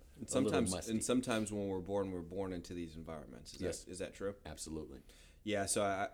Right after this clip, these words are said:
Speaker 1: uh, something told me to pull my phone out and look at a quote that, that I wrote down from something I consumed, some reading or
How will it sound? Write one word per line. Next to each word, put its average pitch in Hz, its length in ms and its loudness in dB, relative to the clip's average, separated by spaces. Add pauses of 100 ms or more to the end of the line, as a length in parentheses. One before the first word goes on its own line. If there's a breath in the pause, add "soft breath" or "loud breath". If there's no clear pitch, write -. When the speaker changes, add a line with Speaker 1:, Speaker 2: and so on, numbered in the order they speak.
Speaker 1:
uh, 95 460 0
something 110 480 2
told 107 240 0
me 101 160 0
to 92 340 0
pull 123 200 -2
my 101 160 2
phone 104 240 -2
out 95 100 -2
and 92 100 -4
look 98 140 -2
at 95 80 0
a 82 60 0
quote - 340 -4
that, 85 220 -2 (240)
that 85 100 -2
I 80 200 -2 (260)
wrote 92 240 -2
down 82 340 -4 (140)
from 78 320 -6
something 98 440 -2
I 82 160 -4
consumed, 85 640 -6
some 92 320 -4
reading 92 400 -2
or 76 220 -6